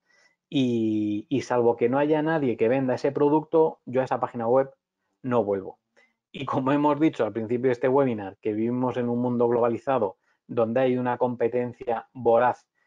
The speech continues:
y donde el nivel de productos sustitutivos es espectacularmente alto,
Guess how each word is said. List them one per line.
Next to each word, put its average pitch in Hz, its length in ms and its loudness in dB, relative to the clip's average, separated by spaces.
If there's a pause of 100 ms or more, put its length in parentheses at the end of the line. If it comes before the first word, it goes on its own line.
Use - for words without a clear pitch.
(140)
y 123 120 -8
donde 113 340 -2
el 110 140 -4
nivel 123 380 0
de 123 100 -2
productos 127 420 -2
sustitutivos 120 720 -2
es 120 300 0 (160)
espectacularmente 117 1080 -2
alto, 147 380 2